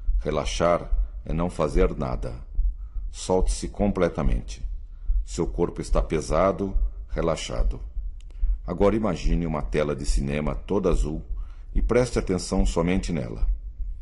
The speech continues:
Você está vendo a tela. Sua mente está totalmente concentrada na tela. Agora você limpou o seu corpo e sua mente. Esvaziou o corpo das tensões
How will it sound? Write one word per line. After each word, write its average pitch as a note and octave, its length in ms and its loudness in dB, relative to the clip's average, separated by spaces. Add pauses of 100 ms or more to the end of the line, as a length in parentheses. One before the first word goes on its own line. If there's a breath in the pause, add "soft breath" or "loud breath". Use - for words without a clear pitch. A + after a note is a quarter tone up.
(260)
Você F2 260 2
está F2 220 2
vendo D#2+ 260 0
a F2 40 4
tela. A2 400 0 (500 loud breath)
Sua D2+ 260 2
mente D#2+ 280 -2
está D#2 240 -2
totalmente F2 680 2
concentrada D2 680 0
na D2+ 120 0
tela. - 440 -2 (720 loud breath)
Agora D2 360 0
você D2 240 -4
limpou C#2+ 360 2
o C#2+ 40 -2
seu C#2 180 -4
corpo - 500 0 (360)
e F2+ 60 -4
sua F2+ 240 0
mente. A#1+ 420 0 (1500)
Esvaziou D#2+ 500 0
o E2 40 -4
corpo D#2+ 400 2
das D2 200 -2
tensões G2+ 720 0